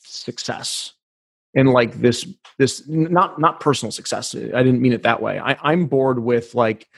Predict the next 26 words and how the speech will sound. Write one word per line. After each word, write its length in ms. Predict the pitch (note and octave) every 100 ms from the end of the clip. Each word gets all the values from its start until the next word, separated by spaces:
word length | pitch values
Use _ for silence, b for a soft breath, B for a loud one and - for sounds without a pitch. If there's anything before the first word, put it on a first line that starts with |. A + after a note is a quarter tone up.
| b _
this 220 | C3 -
facade 880 | - B2+ - - A2 A2+ B2+ D#3 F3+ - _ _ _ -
of 520 | A#2+ A#2 A2+ G#2+ G#2+ _ _ _ _ _ _ C3
everyone 460 | B2+ C3+ B2 A#2
being 300 | A2 A2+ A2
successful. 720 | - A2+ - G2+ - - - _ _ _ _ _ -
And 480 | C3 B2+ B2 A#2+ A#2
when 220 | - B2+
you 100 | C3
go 300 | A#2+ C#3 D3
and 100 | D3+
you 140 | C3 A#2
read 520 | A2+ A#2 A#2+ A#2+ A#2
content 460 | - A2 G#2+ A2+
creators, 560 | G#2+ A#2 A2 A2 A2 G#2+ -
everything 400 | B2 D3+ D#3 D3
is 120 | B2
how 300 | A#2+ A#2 A2+
good 240 | - B2+ B2+
something 420 | C3+ B2+ B2+ C3
is, 400 | B2+ B2 A#2+ - b b b
how 180 | A#2+ A#2+
great 440 | - A2 A#2+ A#2+
life 300 | B2 A#2+ A#2+
is 140 | A#2
going. 580 | - A#2+ A#2+ A#2+ A#2 A2+